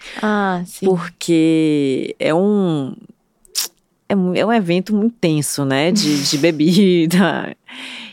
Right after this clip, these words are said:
Speaker 2: E, assim, as pessoas fazem.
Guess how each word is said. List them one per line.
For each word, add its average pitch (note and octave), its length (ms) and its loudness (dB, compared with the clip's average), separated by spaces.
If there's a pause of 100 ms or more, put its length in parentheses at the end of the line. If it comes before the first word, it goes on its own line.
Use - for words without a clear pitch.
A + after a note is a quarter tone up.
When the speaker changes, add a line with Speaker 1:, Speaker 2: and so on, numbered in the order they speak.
(140)
Speaker 2:
E, A3 640 2 (280)
assim, - 200 -6
as D#3 100 -4
pessoas G#3 720 -2 (160)
fazem. D#4 1000 -2